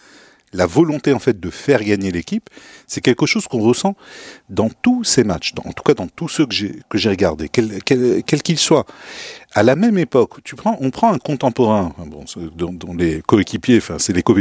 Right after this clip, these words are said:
c'est les coéquipiers qui racontent, qui était Platini par exemple, qui était aussi considéré comme un immense joueur.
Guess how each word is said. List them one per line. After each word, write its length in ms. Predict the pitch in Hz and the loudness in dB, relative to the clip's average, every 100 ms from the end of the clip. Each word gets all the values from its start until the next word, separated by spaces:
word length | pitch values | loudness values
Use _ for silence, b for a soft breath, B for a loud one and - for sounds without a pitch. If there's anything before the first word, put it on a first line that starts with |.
| 90 - | 2 -4
c'est 180 | - 90 | -2 0
les 100 | 95 | 2
coéquipiers 520 | - 110 - 120 117 | 4 2 2 -4 -4
qui 160 | - 82 | -4 -4
racontent, 400 | 92 - 254 - | -4 0 -2 -2
qui 80 | - | -10
était 120 | - | -6
Platini 580 | - 87 - 110 185 240 | -2 0 0 0 0 0
par 160 | - | -2
exemple, 240 | 85 - - | 2 2 0
qui 100 | - | -6
était 120 | 82 | -6
aussi 200 | - - | -6 -6
considéré 400 | 87 - 90 101 | -6 0 2 4
comme 160 | 92 | 2
un 80 | 85 | 2
immense 340 | 98 120 113 87 | 4 6 4 2
joueur. 400 | 85 131 226 | -2 0 0